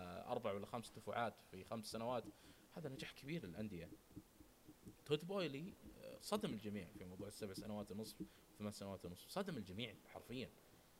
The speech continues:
لدرجة إنه الاتحاد الأوروبي دخل وعدل هذا القانون وسمح الآن لموضوع الخمس سنوات فقط في العقود،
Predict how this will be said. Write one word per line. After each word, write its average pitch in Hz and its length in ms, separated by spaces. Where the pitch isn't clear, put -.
لدرجة 123 260
إنه 127 100
الاتحاد 120 300
الأوروبي 113 380
دخل 113 380
وعدل 98 480
هذا 98 220
القانون 98 760
وسمح 117 360
الآن 107 320
لموضوع 98 420
الخمس 95 320
سنوات 98 360
فقط - 300
في 101 100
العقود، 92 520